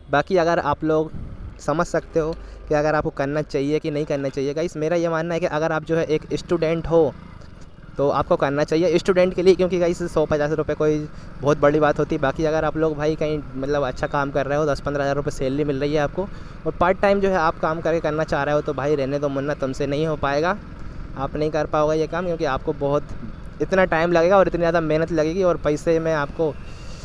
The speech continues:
भाई ऐसे देखने को मिलेंगे सौ सौ डेढ़ सौ रुपये, तो भाई रे नहीं हो पाएगा आपसे। बाकी अगर आप full time करते हो तो फुल time में आपको काफ़ी अच्छी earning देखने को मिल जाएगी। बाकी हम किसी दिन full time की earning भी लाएंगे कि चौबीस घंटे में या फिर बारह घंटे में आप लोग Rapido या ओला से कितना कमा सकते हो।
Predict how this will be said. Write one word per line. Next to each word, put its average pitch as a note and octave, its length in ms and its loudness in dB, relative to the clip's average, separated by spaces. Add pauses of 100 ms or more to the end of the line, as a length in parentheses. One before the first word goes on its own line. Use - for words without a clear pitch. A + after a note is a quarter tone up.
(320)
भाई D3+ 220 0
ऐसे D3 180 0
देखने D#3 280 2
को D3+ 100 0
मिलेंगे D3+ 360 0
सौ D3 160 2
सौ D3+ 140 0
डेढ़ D3 260 2
सौ D#3 120 2
रुपये, D3+ 220 0
तो D#3+ 120 -2
भाई D3+ 300 -2
रे C3 140 -2 (440)
नहीं D#3 200 -2
हो D#3 60 0
पाएगा C3 280 -2
आपसे। B2+ 240 -4
बाकी D#3 220 0
अगर G3 180 4
आप G3 100 4
full E3+ 240 4
time G3 200 4
करते F#3+ 220 4
हो F#3 80 2
तो - 60 -6
फुल F3 160 4
time F#3 200 2
में F#3+ 100 2
आपको F#3+ 280 0 (380)
काफ़ी G3 320 4
अच्छी F3+ 260 2
earning E3+ 260 0
देखने D#3 240 0
को D3+ 120 2
मिल D#3+ 200 2
जाएगी। E3 260 2
बाकी E3 240 2
हम F#3 100 0
किसी F3+ 220 0
दिन F3+ 140 2
full E3 200 4
time E3 220 2
की F3+ 120 0
earning E3 300 0
भी E3+ 80 2
लाएंगे E3 380 0 (380)
कि - 60 -6
चौबीस G3 360 4
घंटे E3+ 320 0
में F#3 100 2
या F3+ 100 4
फिर F3 160 0
बारह D3+ 240 0
घंटे D#3+ 260 -2
में D#3 80 -2
आप D3+ 160 -4
लोग E3 160 -2 (560)
Rapido F3 380 2
या E3 140 4
ओला D3+ 220 4
से F3+ 120 -2
कितना D#3+ 300 -2
कमा C#3 220 -2
सकते - 300 -4
हो। B2 80 0